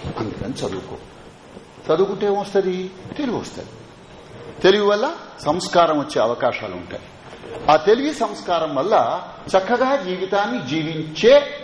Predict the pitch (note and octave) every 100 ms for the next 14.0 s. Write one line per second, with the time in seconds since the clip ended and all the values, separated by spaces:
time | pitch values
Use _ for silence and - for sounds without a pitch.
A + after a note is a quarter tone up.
0 | - A2+ A#2+ A2 G2 F3 C#3+ G2 - F2
1 | - - - - G3+ G3+ G3 C4+ D4+ D4
2 | B3 A#3+ A3 G#3+ G#3 A3 G#3 D#3+ G3+ -
3 | - - C4+ - B3+ A3 G3 F3+ F3+ F#3+
4 | - F#3+ E3+ D3 - - - C#4+ C#4 B3
5 | G#3+ F#3+ F3 E3+ D3+ C#3 D3 D3 C#3+ D3
6 | D#3+ B2 E3 B2 A2+ F#2 - F2 E2+ -
7 | - - - - - - C3+ A#2+ G#2+ D3+
8 | C#3+ G#2 A2 F#2 F#2 - F2 - - -
9 | - - - - - - D3 C#3 G3 G3+
10 | F3+ - E3 D#3+ D#3+ - - - - -
11 | - F#3 - A3+ E3+ B2+ B2 G#2+ A#2 -
12 | B2 B2 B2 - C3 D#3+ D#3+ D3+ D#3+ D#3
13 | A#2+ C3 C3+ B2 A#2 - A#2+ A#2 A2+ C#3